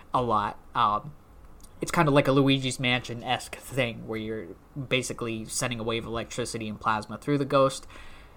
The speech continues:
There are enemies that can only be dealt with using the shotgun's full auto mode, and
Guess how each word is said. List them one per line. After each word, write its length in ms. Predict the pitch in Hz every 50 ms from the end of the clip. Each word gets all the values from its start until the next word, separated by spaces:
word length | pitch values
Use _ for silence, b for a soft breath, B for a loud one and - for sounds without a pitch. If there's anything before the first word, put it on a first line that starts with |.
| B B -
There 240 | - 127 123 120 117
are 300 | - 123 120 113 113 110
enemies 580 | - 131 131 135 131 135 131 131 127 123 123 -
that 220 | - 120 110 -
can 160 | - - 127 104
only 240 | 123 131 131 139 143
be 220 | 131 131 127 127 127
dealt 360 | 123 - 127 120 120 113 90 117
with 420 | 120 120 120 113 - - - - - - - - -
using 500 | 139 123 135 131 123 120 139 131 131 123
the 100 | 120 117
shotgun's 640 | - - - 120 117 - - - 123 120 117 113 -
full 300 | - - 127 113 - -
auto 320 | - 127 123 139 143 143
mode, 420 | 160 165 165 170 170 175 175 175 - - B B B B B B B B B B - -
and 640 | - 113 117 120 123 127 127 127 127 127 127 - -